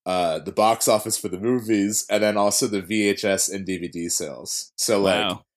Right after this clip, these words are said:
Speaker 1: they have every medium covered, basically, in terms of, like, merchandise.
Speaker 2: Yeah.
Speaker 1: Um, and then Mario is number five, uh, right behind Harry Potter.
Speaker 2: That's amazing.
Speaker 1: Um,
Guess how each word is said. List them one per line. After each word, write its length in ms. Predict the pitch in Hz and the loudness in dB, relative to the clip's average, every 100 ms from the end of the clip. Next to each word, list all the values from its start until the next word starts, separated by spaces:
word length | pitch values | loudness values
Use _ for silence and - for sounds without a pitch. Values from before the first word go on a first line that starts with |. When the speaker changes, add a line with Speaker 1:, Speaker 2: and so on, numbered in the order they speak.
| _ _ | _ _
Speaker 1:
they 160 | 117 113 | 2 4
have 220 | 123 107 | 4 4
every 640 | 110 110 113 107 98 90 | 2 2 0 2 2 0
medium 560 | 90 98 104 98 87 73 | -4 -2 0 0 -2 -8
covered, 460 | - 107 101 92 78 | -2 0 0 -2 -4
basically, 560 | 82 82 - - 78 95 | -4 -4 -6 -6 -6 -6
in 120 | 90 | -8
terms 280 | 104 87 98 | -8 -4 -4
of, 60 | |
like, 180 | 85 80 | -4 -6
merchandise. 760 | 90 87 90 78 67 65 - - | -8 -8 -8 -10 -8 -2 -2 0
Speaker 2:
Yeah. 360 | 104 131 107 92 - | 0 2 0 -4 -4
Speaker 1:
Um, 600 | 95 90 85 80 76 73 - _ _ | 0 2 0 -4 -10 -16 -18 _ _
and 120 | 98 | -2
then 140 | 120 117 | 0 2
Mario 580 | 113 131 127 110 98 90 | 6 6 6 6 4 2
is 140 | 87 | 0
number 240 | 92 82 | -4 -8
five, 420 | - 78 71 78 - - _ _ | -8 -10 -10 -12 -14 -20 _ _
uh, 180 | 87 85 | -6 -4
right 200 | 82 90 | -2 -2
behind 260 | 92 87 82 | -4 -8 -8
Harry 200 | 82 78 | -8 -8
Potter. 460 | 73 78 76 78 - - | -10 -12 -12 -14 -18 -10
Speaker 2:
That's 160 | 131 131 | -4 0
amazing. 420 | 104 127 127 80 | 0 0 -2 -4
Speaker 1:
Um, 220 | 78 76 | -6 -10